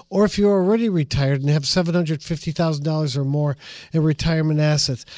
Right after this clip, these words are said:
This is a, a blueprint, a map for your success in retirement called a streamlined retirement process. So,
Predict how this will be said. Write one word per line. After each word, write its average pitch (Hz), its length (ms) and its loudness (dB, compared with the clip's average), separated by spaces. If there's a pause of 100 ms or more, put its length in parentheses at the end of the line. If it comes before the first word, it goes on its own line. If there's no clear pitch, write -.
(180)
This 196 440 2 (180)
is 156 320 -2
a, 131 100 -2 (300)
a 131 140 -6
blueprint, 196 720 2
a 135 100 -4
map 160 400 0
for 147 140 -6
your 160 200 0
success 160 600 -4
in 147 120 -2
retirement 143 560 -2 (280)
called 175 260 2
a 151 60 -2
streamlined 180 540 -2
retirement 143 540 -2
process. 117 480 -4
So, 131 200 -4